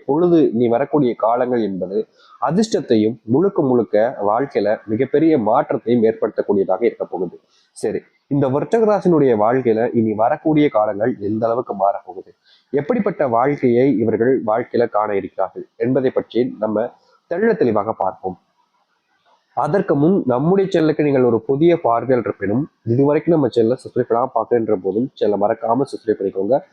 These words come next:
அப்பதான் நம்ம போடக்கூடிய அனைத்து தகவல்களும் உங்களுக்கு நோட்டிஃபிகேஷனா வந்து கொண்டே இருக்கும். முடிஞ்ச அளவுக்கு வீடியோவை ஸ்கிப் பண்ணாம பாருங்க. சரி, விருச்சக ராசிக்கார அன்பர்களே, உங்களுடைய வாழ்க்கையில இனி வரக்கூடிய காலங்கள்ல என்ன நடக்க போகுதுன்னு பாக்குறதுக்கு முன்னாடி ஒரு சில விஷயங்கள்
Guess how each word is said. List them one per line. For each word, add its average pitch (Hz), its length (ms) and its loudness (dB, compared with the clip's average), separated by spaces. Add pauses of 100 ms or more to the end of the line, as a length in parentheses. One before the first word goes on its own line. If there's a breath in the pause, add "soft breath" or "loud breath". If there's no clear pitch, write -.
(400 soft breath)
அப்பதான் 170 300 -4
நம்ம 180 140 -2
போடக்கூடிய 147 440 0
அனைத்து 135 360 0
தகவல்களும் 117 500 0
உங்களுக்கு 107 300 -2
நோட்டிஃபிகேஷனா 113 400 -4
வந்து 104 160 -4
கொண்டே 101 180 0
இருக்கும். 151 300 -4
முடிஞ்ச 113 240 -2
அளவுக்கு 123 280 0
வீடியோவை 104 280 0
ஸ்கிப் - 260 -12
பண்ணாம 101 260 -2
பாருங்க. 90 260 -8 (160)
சரி, - 280 -8 (720 soft breath)
விருச்சக 151 440 0
ராசிக்கார 107 500 0
அன்பர்களே, 95 460 -2 (440 soft breath)
உங்களுடைய 185 480 2
வாழ்க்கையில 123 460 2 (100)
இனி 113 180 4
வரக்கூடிய 160 500 0 (100)
காலங்கள்ல 120 580 2 (120)
என்ன 117 260 2
நடக்க 104 300 0
போகுதுன்னு 104 360 0
பாக்குறதுக்கு 95 360 -6
முன்னாடி 92 220 0 (460 loud breath)
ஒரு 214 260 2
சில 175 220 0
விஷயங்கள் 113 420 -2